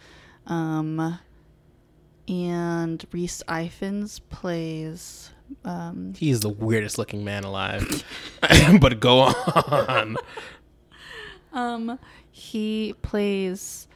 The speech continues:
Speaker 1: um, oh, why can't I think of Mycroft Holmes, his
Speaker 2: Okay,
Speaker 1: brother.
Speaker 2: that, that's a good Mycroft.
Speaker 1: Um, so, yeah, it's, you know, it is what it is.
Speaker 2: Mm-hmm.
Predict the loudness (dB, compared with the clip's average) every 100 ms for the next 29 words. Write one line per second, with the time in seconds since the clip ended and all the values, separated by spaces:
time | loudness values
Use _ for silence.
0 | _ _ _ _ _ -16 -14 -12 -12 -14
1 | -18 _ -20 -18 -14 -12 -10 -10 -10 -10
2 | -12 -16 _ _ -18 -16 -12 -6 -4 -6
3 | -8 -10 -8 -12 -12 _ _ _ _ -4
4 | -2 -2 -4 -8 -12 -18 -20 -20 _ _
5 | -6 -6 -6 2 8 8 8 4 -2 -8
6 | -2 0 2 2 0 0 2 2 0 0
7 | 0 -2 -12 -20 -6 -2 0 0 -2 -4
8 | -8 -14 -20 -20 -20 -20 -20 -20 -20 -20
9 | _ _ -8 -2 0 0 0 -2 -4 -2
10 | -2 -2 -6 -12 -12 -2 2 2 2 -2
11 | -8 -4 0 0 0 -4 -2 -2 -2 -4
12 | 0 0 0